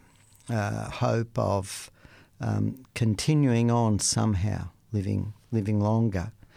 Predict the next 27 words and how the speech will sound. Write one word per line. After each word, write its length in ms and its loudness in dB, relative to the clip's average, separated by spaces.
It 140 0
seems 320 2
to 80 -2
be 180 2
that, 260 0
that 240 -2
natural 760 0
desire 720 2
there. 420 -4
And 160 4
my 260 4
friend's 460 2
book 240 0
is 120 2
about 340 0
this. 280 -4
What, 260 0
what's 360 2
the 140 2
news? 400 2
What, 280 2
what 520 2
is 580 0
the, 440 -2
the 100 0
best 580 0
possible 840 0